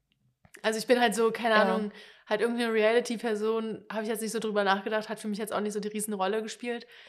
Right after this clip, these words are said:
Speaker 1: Aber klar wäre es cooler gewesen mit Chrishell zum Beispiel.
Speaker 2: Oh mein Gott, das wäre so gut gewesen.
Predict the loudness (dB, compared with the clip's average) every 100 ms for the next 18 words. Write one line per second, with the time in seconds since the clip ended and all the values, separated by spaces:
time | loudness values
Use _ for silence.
0 | -8 2 4 4 6 8 8 4 -2 0
1 | 2 2 0 -2 0 -4 -4 -20 -14 -8
2 | -6 -2 0 0 -4 -2 -2 -2 -6 -2
3 | -2 -4 -12 _ _ _ _ _ -10 0
4 | 2 4 2 0 -2 -8 -6 -2 0 0
5 | 0 -4 -4 4 6 8 12